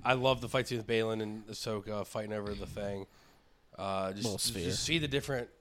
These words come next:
Speaker 1: to see the different, uh, techniques, fight styles is
Speaker 2: Mm-hmm.
Speaker 1: kinda cool.
Speaker 2: Yeah, like, he w-, like, it, it really showed, like, he was, like, aggressive with it and, like, trying to force the power
Speaker 1: Mm-hmm.
Speaker 2: side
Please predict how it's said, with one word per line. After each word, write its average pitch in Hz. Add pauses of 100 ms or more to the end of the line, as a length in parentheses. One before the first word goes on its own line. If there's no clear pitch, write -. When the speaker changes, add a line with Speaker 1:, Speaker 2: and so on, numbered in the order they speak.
(500)
Speaker 1:
to 127
see 139
the 127
different, 117
uh, 101 (1080)
techniques, - (100)
fight 104
styles 101
is 139
Speaker 2:
Mm-hmm. 120
Speaker 1:
kinda 110
cool. 101 (120)
Speaker 2:
Yeah, 151
like, 143
he 151
w-, 165
like, 156
it, 165
it 170
really 202
showed, 151
like, 131
he 135
was, 131
like, 123 (420)
aggressive 110
with 120
it 120
and, 110
like, 104 (220)
trying 113
to 107 (200)
force 110
the 110
power 110 (200)
Speaker 1:
Mm-hmm. 117
Speaker 2:
side 110